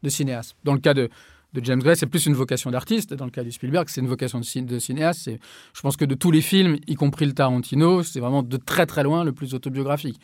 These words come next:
C'est vraiment sa famille, et il a dit partout que c'était une histoire,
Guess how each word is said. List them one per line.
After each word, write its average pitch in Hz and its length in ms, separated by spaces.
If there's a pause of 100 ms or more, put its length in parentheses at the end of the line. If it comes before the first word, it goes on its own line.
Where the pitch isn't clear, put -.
(160)
C'est - 140
vraiment 147 260
sa - 180
famille, 123 300
et 165 220
il 117 100
a 113 60
dit 110 100
partout 151 360
que - 120 (540)
c'était - 240
une 113 80
histoire, 139 580